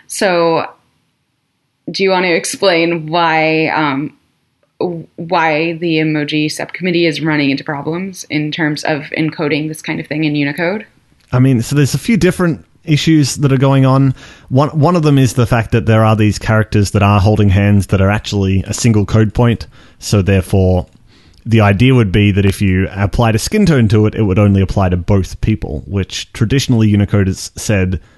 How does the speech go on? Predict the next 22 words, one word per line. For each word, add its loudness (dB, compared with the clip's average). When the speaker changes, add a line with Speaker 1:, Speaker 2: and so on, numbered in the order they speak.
Speaker 2:
they 2
don't 2
recommend 2
having 0
skin 0
tones 0
if -2
it -2
means 0
you 2
have -4
to -4
force 0
multiple 2
people 2
to 0
all 0
be 0
the -4
same -2
skin -6
color. -6